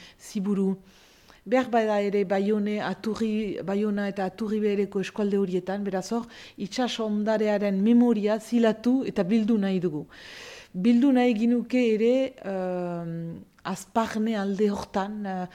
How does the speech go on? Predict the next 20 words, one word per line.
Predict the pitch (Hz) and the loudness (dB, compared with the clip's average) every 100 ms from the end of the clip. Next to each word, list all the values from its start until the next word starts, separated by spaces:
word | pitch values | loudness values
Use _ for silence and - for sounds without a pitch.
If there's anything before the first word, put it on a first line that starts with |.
| - | -14
zapatagintzaren | - 220 214 208 214 185 202 - 208 208 202 | -6 -4 -2 -2 -2 0 0 0 0 0 0
inguruan, | 196 190 214 214 214 208 214 | 0 2 2 4 4 2 0
eh, | 220 - - - - - 190 185 180 175 170 165 104 175 | -6 -12 -20 -20 -14 -8 -4 -4 -4 -4 -4 -6 -6 -6
izan | - 214 202 | -2 0 0
den | 214 | 0
aktibitatearen, | 190 - - 214 214 202 - 208 190 202 202 190 | -2 -4 -4 -4 -2 -4 -2 -2 0 0 0 -2
eh, | 180 170 - | -4 -6 -2
oroitzapenak | 220 196 226 208 214 208 202 208 196 175 | -2 4 2 2 -2 0 -2 -2 -4 -4
bildu | 202 220 | -2 0
nahi | 214 196 | 0 0
ginuzke | 170 190 180 - 185 | 0 0 0 0 0
ere, | 180 233 320 - - - - - - - - | 2 0 -2 -10 -20 -20 -20 -20 -20 -10 2
eta | 254 247 - 285 285 262 | 2 2 4 6 6 4
nahi | 240 240 254 | 4 2 2
ginuke | 240 254 254 302 277 | 2 2 2 2 2
ere, | 254 269 285 - | 4 2 2 0
eh, | - 190 185 185 | -2 -2 0 -2
Siberuari | 175 - 247 226 254 240 233 226 214 240 | -4 -2 0 2 2 4 4 4 2 0
buruz, | 196 202 247 233 - | 0 0 -2 -4 -4
eh, | 208 196 180 165 170 160 | -2 0 0 -2 -4 -8